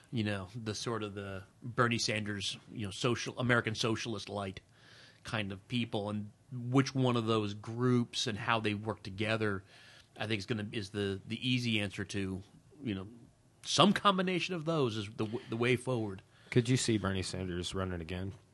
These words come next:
Speaker 1: Oh, he'll run again, whether or not he gets,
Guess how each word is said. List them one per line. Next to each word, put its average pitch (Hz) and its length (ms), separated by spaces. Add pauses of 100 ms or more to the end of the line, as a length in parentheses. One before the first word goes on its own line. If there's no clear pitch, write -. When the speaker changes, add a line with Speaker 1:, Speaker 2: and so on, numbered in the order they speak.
(100)
Speaker 1:
Oh, 175 140
he'll 127 200
run 104 220
again, 87 400 (340)
whether 110 240
or 110 60
not 104 300
he 113 140
gets, - 800